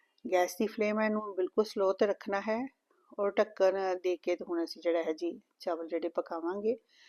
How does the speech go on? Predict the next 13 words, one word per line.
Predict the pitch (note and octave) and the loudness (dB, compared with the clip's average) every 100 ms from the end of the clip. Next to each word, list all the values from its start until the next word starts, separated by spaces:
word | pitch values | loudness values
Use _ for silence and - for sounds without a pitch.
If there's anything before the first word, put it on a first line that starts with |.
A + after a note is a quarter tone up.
| - - _ _ _ _ _ _ _ _ _ _ - | -20 -20 _ _ _ _ _ _ _ _ _ _ 0
ਤੇ | F#3 F3 | 4 4
ਇਹਨਾਂ | - G#3 A3 | 4 2 2
ਨੂੰ | G#3+ | 0
ਅਸੀਂ | - G#3 G3+ | 0 0 2
ਜਿਹੜਾ | G3 | 2
ਹੈ | F#3+ F#3 | 4 2
ਜੀ | F#3+ G3+ G3+ - _ _ _ _ _ _ _ _ _ _ _ _ _ _ _ _ _ - | 0 -2 -2 -8 _ _ _ _ _ _ _ _ _ _ _ _ _ _ _ _ _ -8
ਦਸ | - F#3 - | 2 2 4
ਤੋਂ | A#3 A3 | 4 6
ਪੰਦਰਾਂ | G#3+ F#3+ F#3+ | 4 4 2
ਕੁ | F#3 | 2
ਮਿੰਟ | F#3 F3 | 0 2
ਰੱਖਾਂਗੇ। | E3+ E3+ G3 G#3 A3 A3+ | 2 2 -2 0 4 4